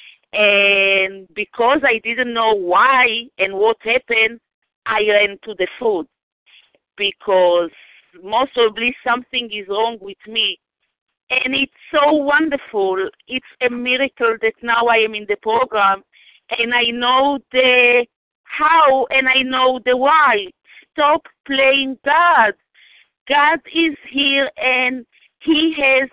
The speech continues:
all the power, and I don't have to run the life, to run the show. I, I cannot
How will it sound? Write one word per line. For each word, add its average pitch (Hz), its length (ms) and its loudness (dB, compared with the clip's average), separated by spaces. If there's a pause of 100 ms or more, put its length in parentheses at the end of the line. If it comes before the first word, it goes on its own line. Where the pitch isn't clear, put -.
all 254 260 2
the 311 160 -4
power, 226 640 2 (480)
and 254 500 0
I 294 380 0
don't 302 320 0
have 294 260 -2 (300)
to 277 180 -4
run 277 440 0 (100)
the 262 140 0
life, 269 380 0 (100)
to 247 100 -4
run 254 320 0
the 254 100 -6 (220)
show. 294 480 2 (460)
I, 254 200 0 (440)
I 254 180 -2 (180)
cannot 330 460 0